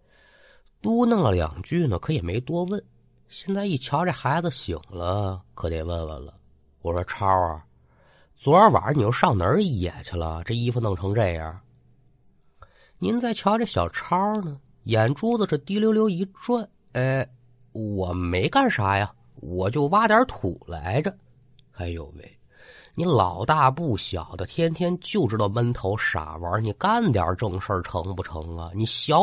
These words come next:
习怎么没这个劲头呢？哎呦，妈妈，我知道了，您甭说了，厨房给你留饭了，赶紧吃饭去吧。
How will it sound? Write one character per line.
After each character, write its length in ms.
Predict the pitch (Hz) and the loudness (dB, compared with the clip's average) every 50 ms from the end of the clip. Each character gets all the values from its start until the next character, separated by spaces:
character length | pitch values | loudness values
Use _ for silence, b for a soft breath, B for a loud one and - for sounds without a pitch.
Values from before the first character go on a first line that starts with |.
| 233 247 | 6 4
习 220 | - - 165 202 | 4 2 -2 -2
怎 100 | 208 208 | 0 2
么 80 | 160 139 | 2 4
没 220 | 127 117 117 127 | 4 4 4 2
这 80 | 127 135 | 2 2
个 100 | 120 117 | 0 0
劲 220 | 120 131 123 107 | 0 0 -2 -2
头 340 | 98 98 101 90 95 95 98 | -2 -2 -2 -2 -2 -2 -2
呢？ 160 | 104 107 104 - B B B B B B B B | -4 -4 -6 -8 B B B B B B B B
哎 100 | B 95 | B -2
呦， 60 | 98 | -2
妈 260 | 98 107 120 135 139 123 | 0 0 0 0 2 0
妈， 60 | 101 | 0
我 140 | 90 73 78 | 0 -2 -4
知 160 | - - 113 180 196 | -4 0 2 4 4
道 100 | 165 107 | 4 4
了， 100 | 92 92 | 4 2
您 200 | 92 101 123 156 | 0 0 0 0
甭 240 | 131 90 98 147 190 | 0 0 0 0 0
说 280 | 185 - 95 82 80 82 | 0 0 -2 -2 -2 -4
了， 80 | 85 - _ _ _ _ _ _ _ _ _ _ _ _ _ | -6 -10 _ _ _ _ _ _ _ _ _ _ _ _ _
厨 180 | - - - 160 | -10 -6 -4 0
房 200 | 165 185 185 190 | 0 0 2 2
给 60 | 202 | 2
你 60 | 185 147 | 2 2
留 180 | 123 127 165 | 0 0 -2
饭 220 | 170 - 208 202 170 | -2 -2 -2 0 -2
了， 80 | 123 - - | -2 -6 -10
赶 100 | - 139 | -10 -6
紧 100 | 151 143 | -4 -4
吃 160 | 123 - - 165 | -4 -2 -2 -2
饭 160 | 185 190 180 | -2 -2 -4
去 60 | 147 131 | -4 -8
吧。 60 | - | -10